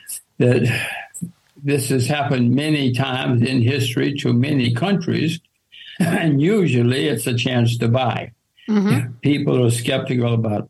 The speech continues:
Speaker 1: it doesn't matter what the country, people are very skeptical about many places at times in history.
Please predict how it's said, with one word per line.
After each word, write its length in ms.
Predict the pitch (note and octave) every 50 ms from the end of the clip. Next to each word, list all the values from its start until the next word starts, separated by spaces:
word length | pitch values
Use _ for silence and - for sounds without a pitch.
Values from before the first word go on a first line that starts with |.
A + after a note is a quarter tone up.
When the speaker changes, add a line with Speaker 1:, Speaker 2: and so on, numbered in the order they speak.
| _ -
Speaker 1:
it 120 | - G3
doesn't 280 | F3+ D3+ C#3+ C3 A2+ A#2+
matter 220 | B2 A#2+ A#2+ A#2 A2+
what 280 | A2+ C3+ D#3+ D#3 - -
the 80 | B2
country, 540 | - - A#2 A#2+ A#2+ A#2 A#2+ C3+ D#3+ E3+ E3+ - - - - - _
people 320 | - D3 D3+ C#3+ C#3+ C#3+ C3+
are 60 | B2+
very 320 | B2 A#2+ C3 C3+ C3+ C3 B2
skeptical 560 | A#2+ B2 C#3 C3+ B2+ B2 - A#2+ A#2+ B2 B2
about 280 | A#2+ A#2 A2+ A2 A2+
many 400 | A2+ A2+ B2+ C#3 D3 C#3+ C#3 C3+
places 560 | - C3 C3 C3 C3 A#2+ A#2 C#3+ D3 C3 B2 B2+
at 140 | B2+ -
times 400 | - - C3 B2 A#2+ B2 A#2 A#2 B2
in 140 | C3 B2 A#2+
history. 540 | B2+ B2+ A#2+ A#2 - - D#3+ D#3+ E3 E3+